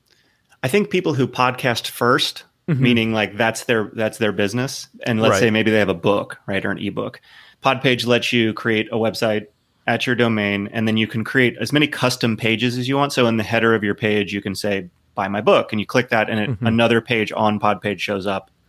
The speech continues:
Speaker 1: on your website. So it's your website dot com slash book. Um, I, I would say those people are podcast first, meaning they, they
Speaker 2: Right.
Speaker 1: care the most about their website representing their podcast. So other people who are maybe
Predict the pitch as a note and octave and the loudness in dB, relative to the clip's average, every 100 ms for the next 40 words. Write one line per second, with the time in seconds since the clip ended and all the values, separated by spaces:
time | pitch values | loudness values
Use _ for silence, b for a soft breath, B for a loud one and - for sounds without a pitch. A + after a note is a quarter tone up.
0 | - A#2+ A#2 G#2 G#2+ F2+ G#2 - - G#2 | 0 4 4 4 4 0 -4 -6 -6 -6
1 | - A2 G2+ F2+ G#2+ G2+ - G2 - G2 | -4 -4 -4 -4 -4 -4 -4 -6 -6 -10
2 | G2 G2+ - F#2+ G2 - _ b b b | -8 -10 -8 -4 -4 -6 _ b b b
3 | b b b b B2+ A#2 G2 F#2 _ _ | b b b b 0 2 2 -2 _ _
4 | _ _ - - C3+ C3+ B2+ B2+ B2+ C#3+ | _ _ -4 -2 2 2 4 4 4 4
5 | B2 A2+ - A#2+ G#2+ A#2 G#2 - G#2+ G2 | 4 2 2 -2 0 -2 -2 -4 -4 -4
6 | - - A2 G#2 G2+ A2 G#2+ B2+ G#2 A2 | -8 -6 -2 0 0 0 0 0 2 4
7 | A2+ G#2 G#2+ G#2 G2 G2 F#2+ G2 F#2+ G#2+ | 4 2 2 0 -2 -2 -2 -2 -2 -2
8 | G2+ A2 G2+ - - A2 G2+ G2+ G2+ G2 | -2 -2 -4 -8 -12 -4 -4 -2 -6 -6
9 | - G2+ - - - C3 B2+ - G#3+ A#3 | -6 -6 -8 -14 -6 0 0 4 4 4
10 | C3 B2+ A#2+ A2+ - A2 A#2 G#2+ A2 A2 | 2 4 2 2 -4 -4 0 2 2 0
11 | F#2+ | -4